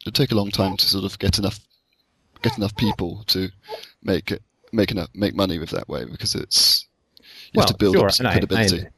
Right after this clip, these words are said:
Speaker 2: I, I, well, not necessarily. I mean, if you're naturally a good teacher, then you'll get moving pretty quickly. I don't think you need to, it's not like taking a jumbo jet off an airline, uh, off a, off an airway. I mean, if you're a good teacher, you'll have students pretty quickly. And of course,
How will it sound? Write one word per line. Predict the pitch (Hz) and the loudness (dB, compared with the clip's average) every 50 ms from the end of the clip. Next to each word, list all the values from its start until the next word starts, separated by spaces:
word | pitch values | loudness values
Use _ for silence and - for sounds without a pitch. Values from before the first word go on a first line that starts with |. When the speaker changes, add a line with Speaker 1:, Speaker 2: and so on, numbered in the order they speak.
| - - - _ _ _ | -20 -20 -20 _ _ _
Speaker 2:
I, | - 131 123 | 0 0 0
I, | 107 - - - 92 - | 0 0 -2 -6 -6 -2
well, | 131 147 131 113 104 95 92 - | 2 2 4 4 2 0 0 0
not | 110 101 - | -2 -2 -2
necessarily. | 92 85 - 95 - - 87 82 78 80 82 85 | -2 -4 -4 -4 -2 0 0 0 0 -2 -2 -2
I | 95 | -2
mean, | 98 98 90 | 0 0 0
if | 90 - - | 0 0 2
you're | 95 92 | 2 2
naturally | 95 95 92 - - 101 90 85 | 2 2 0 0 0 2 2 2
a | 82 | 2
good | - 92 80 - | 2 -2 -2 -2
teacher, | - 92 85 - - 85 85 80 - - _ _ _ _ _ | -2 -4 -4 -4 -2 -2 -2 -2 -4 -8 _ _ _ _ _
then | 92 90 92 92 92 85 | 0 2 2 4 4 4
you'll | 87 90 90 90 | 4 4 4 4
get | 87 98 92 90 92 | 2 2 0 0 2
moving | 92 92 92 85 85 85 85 | 2 2 4 2 0 -2 -2
pretty | - 90 90 87 | -2 -2 -2 0
quickly. | - - 120 - - 95 90 87 90 | 0 0 -2 0 0 0 -2 0 0
I | 92 | 0
don't | 92 104 95 92 | 0 0 0 0
think | - 92 85 - | -2 -2 0 0
you | 95 | 2
need | 85 90 90 90 | 2 2 0 0
to, | - 92 82 82 - - - - _ _ - | -2 -4 -4 -4 -6 -10 -16 -20 _ _ -2
it's | 104 98 | 0 2
not | 117 117 | 2 2
like | 104 95 92 95 - _ _ _ _ - | 0 0 -2 -4 -8 _ _ _ _ -4
taking | - 123 113 117 107 95 | -2 0 0 2 2 2
a | 90 | 2
jumbo | 87 - 95 95 90 92 90 | 2 2 2 2 2 2 2
jet | 85 - 98 90 92 - - - | 2 2 0 0 -2 -2 -2 -2
off | 98 95 - | -2 0 0
an | 101 92 | -2 -2
airline, | 87 90 90 98 101 98 98 101 104 101 - _ _ _ _ _ _ _ _ - | 0 0 0 2 2 0 0 -2 -2 -4 -6 _ _ _ _ _ _ _ _ -4
uh, | 92 90 | -2 -2
off | 90 87 92 - - | 0 0 -2 0 0
a, | 92 | 0
off | 90 98 92 - - | 0 0 -2 -2 -2
an | 92 87 | -4 -2
airway. | 90 92 92 90 101 107 107 104 - _ - - | 0 0 2 2 2 0 -2 -2 -6 _ -12 -8
I | 87 | -4
mean, | 87 87 87 | -2 -2 0
if | 95 90 - - | -2 -2 0 0
you're | 107 98 | 2 2
a | 92 | 2
good | 95 107 95 98 | 2 0 -2 0
teacher, | - - 123 113 - - 85 82 - _ _ _ _ _ _ _ _ _ _ _ _ _ _ _ | -2 -2 -4 -2 -4 -6 -8 -8 -10 _ _ _ _ _ _ _ _ _ _ _ _ _ _ _
you'll | - 120 120 113 | 0 2 2 4
have | 104 110 98 | 2 2 0
students | - - 117 95 82 78 | 0 0 0 0 -2 -4
pretty | - 107 110 110 | -4 -2 -2 2
quickly. | - 185 165 - 113 101 98 | 2 2 2 2 2 2 4
And | 101 101 | 2 2
of | 101 98 | -2 -4
course, | - - 104 95 95 - - - | -4 -2 -2 0 0 -2 -4 -6